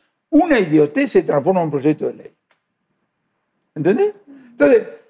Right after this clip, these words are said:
fíjate lo que la, ahora, esto implica no solamente la conversación con el presidente, sino el conocimiento previo, la confianza. Yo puedo entender a un presidente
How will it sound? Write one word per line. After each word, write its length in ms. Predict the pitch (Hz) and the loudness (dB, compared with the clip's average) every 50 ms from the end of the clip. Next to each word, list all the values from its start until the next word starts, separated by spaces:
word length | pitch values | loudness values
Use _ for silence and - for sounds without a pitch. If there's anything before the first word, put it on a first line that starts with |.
| _ _ _ _ _ _ _ | _ _ _ _ _ _ _
fíjate 380 | - 151 151 381 659 - 440 370 | -6 -2 0 0 0 0 0 -2
lo 120 | - - | 0 0
que 80 | 208 208 | 2 2
la, 80 | 196 - - - | 2 0 0 0
ahora, 340 | 185 - - - - - - | 0 0 0 -2 -4 -8 -12
esto 180 | 311 311 - 403 | -10 -4 -2 -2
implica 720 | 381 - 165 220 226 214 185 143 - - 123 127 147 170 190 - _ _ _ _ _ _ _ _ _ _ _ _ _ - | -2 -2 -2 -2 -2 -2 -2 -2 -4 -4 -4 -4 -4 -6 -10 -16 _ _ _ _ _ _ _ _ _ _ _ _ _ -6
no 100 | 269 427 | -2 0
solamente 420 | 440 480 453 302 220 226 208 185 190 | 2 2 2 2 0 -2 0 2 2
la 100 | 175 165 | 2 2
conversación 380 | 156 160 156 147 160 160 180 | 0 -2 -2 0 0 0 2
con 100 | 185 180 | 0 0
el 40 | 156 | 0
presidente, 480 | 156 147 - 143 143 131 123 120 147 139 | -2 -4 -2 -4 -6 -4 -4 -4 -6 -4
sino 420 | - - 240 247 254 262 294 - _ _ _ _ _ _ _ _ | -4 -2 0 0 0 0 -2 -6 _ _ _ _ _ _ _ _
el 120 | - 175 165 | -2 0 0
conocimiento 520 | 185 180 170 135 143 180 190 175 170 151 - | 0 0 -2 -2 -4 -4 -2 0 0 0 2
previo, 400 | 170 185 196 190 165 156 160 160 | 2 2 4 2 2 0 -2 0
la 200 | 147 139 135 - | 0 0 -2 -2
confianza. 1000 | - 135 131 120 - - 214 277 320 - - 294 190 127 - _ - - - _ _ _ _ _ _ _ _ _ _ _ _ _ _ _ _ _ _ - | -6 -8 -8 -10 -6 -2 0 0 0 0 -2 -6 -6 -8 -10 _ -20 -20 -20 _ _ _ _ _ _ _ _ _ _ _ _ _ _ _ _ _ _ -2
Yo 160 | - 415 453 | 0 0 2
puedo 160 | 440 320 294 | 2 0 0
entender 680 | 190 165 - - 139 143 151 175 196 202 190 185 196 - | 0 0 -2 -2 -2 0 2 2 4 4 2 0 -2 -2
a 100 | - 165 | -2 -2
un 180 | 185 220 208 208 | 0 -2 -2 -2
presidente 800 | 185 170 - - 156 151 143 127 117 117 113 135 143 156 156 | -2 -2 -2 0 0 0 0 0 0 -2 -4 -4 -6 -6 -8